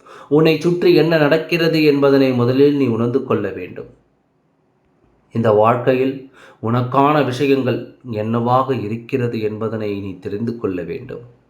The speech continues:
எந்த காலகட்டத்திலும் உனக்கான சந்தோஷங்களை நீ இழந்துவிடக்கூடாது. எல்லா நேரத்திலும்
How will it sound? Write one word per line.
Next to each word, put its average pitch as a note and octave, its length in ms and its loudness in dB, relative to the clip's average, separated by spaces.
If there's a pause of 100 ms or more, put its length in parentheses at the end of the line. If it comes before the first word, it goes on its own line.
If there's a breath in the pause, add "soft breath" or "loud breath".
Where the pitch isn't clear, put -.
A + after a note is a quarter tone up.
(420 loud breath)
எந்த E3+ 380 2
காலகட்டத்திலும் D#3 1120 2
உனக்கான D#3 600 2
சந்தோஷங்களை D#3 800 0
நீ C3+ 160 -2
இழந்துவிடக்கூடாது. B2 1120 -2 (800 loud breath)
எல்லா C#3 420 2 (140)
நேரத்திலும் D3 720 -2